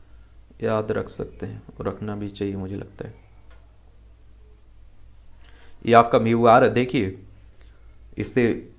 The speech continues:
म्यू भी से छोटा है, ठीक है। और यहाँ आप देखिए lambda आर आपका कैसे छोटा है,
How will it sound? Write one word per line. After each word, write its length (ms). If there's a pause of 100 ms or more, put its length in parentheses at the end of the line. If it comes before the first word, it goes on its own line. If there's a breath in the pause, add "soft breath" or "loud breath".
(120)
म्यू 400
भी 240
से 160
छोटा 300
है, 220 (260)
ठीक 120
है। 140 (240)
और 100
यहाँ 220
आप 100
देखिए 300
lambda 380 (340)
आर 260 (580 soft breath)
आपका 680 (300)
कैसे 240
छोटा 260
है, 120